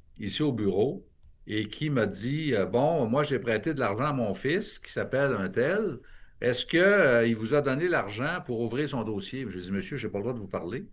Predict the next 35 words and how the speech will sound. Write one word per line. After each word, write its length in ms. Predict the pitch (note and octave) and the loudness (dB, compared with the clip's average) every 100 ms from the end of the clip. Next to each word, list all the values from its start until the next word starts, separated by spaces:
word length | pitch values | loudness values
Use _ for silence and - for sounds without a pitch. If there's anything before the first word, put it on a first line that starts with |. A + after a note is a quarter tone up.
| - - - | -20 -18 -8
Mais 120 | E2 | -6
il 40 | |
dit, « 100 | F2 F#2+ | -4 -6
Je 80 | - | -2
suis 100 | B2 | -2
le 120 | - | 2
père. » 360 | B2+ D3 C#3 E2+ | 4 6 4 0
Mais 40 | |
j'ai 140 | D#2 | -8
dit, « 60 | F2 | -6
Vous 60 | G2+ | -4
êtes 120 | G2 | 0
le 140 | A2 | 0
père, 320 | - F2 D3 A2 | 2 0 0 -2
mais 140 | F#2+ | -4
lui, 200 | F2+ A#2+ | -4 -4
c'est 120 | C#3+ A2 | -2 -2
le 80 | |
fils. 380 | G#2 A#2+ D3 - | -2 -4 -4 -6
Puis 100 | - | -6
c'est 100 | A#2 | -4
le 60 | G#2 | -4
fils 540 | - D3+ G3+ - - - - - - - - | -4 -2 -2 -2 -6 -12 -20 -20 -20 -14 -4
avec 240 | G2 A2+ | -2 -2
qui 140 | - | -2
j'ai 120 | B2+ A2 | -2 0
parlé, 420 | - G2+ G#2 E3 | 2 2 0 0
puis 140 | A2+ | -4
j'ai 160 | F#2+ F#2+ | -6 -6
pas 180 | F#2+ C#3 | -4 -4
le 60 | |
droit 160 | C#3+ E3 | 0 -2
de 80 | C3+ | 0
vous 100 | B2 | -2
dire 460 | A#2 D3+ D#3+ D3 | 0 0 0 -4